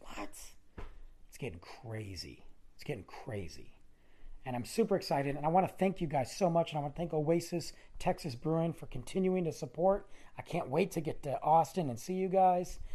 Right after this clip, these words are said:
I want you to have a happy Halloween, and I just want you to enjoy it, because I am.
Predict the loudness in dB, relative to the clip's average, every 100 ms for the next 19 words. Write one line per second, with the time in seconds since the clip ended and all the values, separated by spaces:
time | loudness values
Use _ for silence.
0 | -6 -6 0 0 0 0 2 2 0 2
1 | 2 2 2 2 2 0 -2 -2 -2 -2
2 | -2 -4 -6 -6 -8 -8 -8 -10 -10 -12
3 | -14 -12 -12 -12 -12 -12 -10 -12 -14 -20
4 | -20 -18 -14 -12 -8 -6 -4 -4 -4 -8